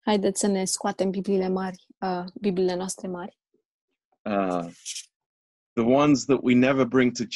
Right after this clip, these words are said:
Speaker 2: church with us because they're too heavy.
Speaker 1: Cele pe ca-, uh, Bibliile care nu le aducem niciodată la biserică cu noi pentru că sunt prea grele.
Speaker 2: And maybe they're catching dust.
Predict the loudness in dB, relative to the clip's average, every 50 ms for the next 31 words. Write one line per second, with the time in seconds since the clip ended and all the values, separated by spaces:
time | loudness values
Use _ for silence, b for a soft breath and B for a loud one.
0 | 0 2 2 2 0 -4 -4 -2 0 2 2 2 2 0 -4 _ -10 -8 -6 -6
1 | -6 -6 -4 -4 -4 -4 -6 -6 -6 -4 -4 -4 -2 -4 -4 0 0 -2 -2 -2
2 | _ _ _ _ _ _ _ _ _ _ _ _ -4 -2 0 2 2 2 0 -2
3 | -4 -4 -6 -2 0 0 0 0 0 -2 -2 0 2 2 2 4 2 0 2 0
4 | -2 0 0 0 -2 -2 -2 -2 -2 -2 -2 -2 -2 -2 -2 -4 -4 -4 -4 -4
5 | -4 -4 -4 -2 -2 -2 -4 -4 -12 -12 -14 -10 -10 -8 -8 -8 -8 -10 -10 -12
6 | -12 -12 -14 -10 -8 -8 -8 -8 -8 -10 -6 -2 -2 0 0 0 0 0 0 0
7 | 0 -2 -4 -6 -6 _ _ _ _ _ _ _ _ _ _ _ -8 -4 0 2
8 | 2 2 2 2 0 -2 0 0 0 0 0 -2 -2 -2 -2 -2 -4 -4 -4 -4
9 | -2 2 2 2 2 2 -2 -4 -10 -10 -12 -16 -20 -20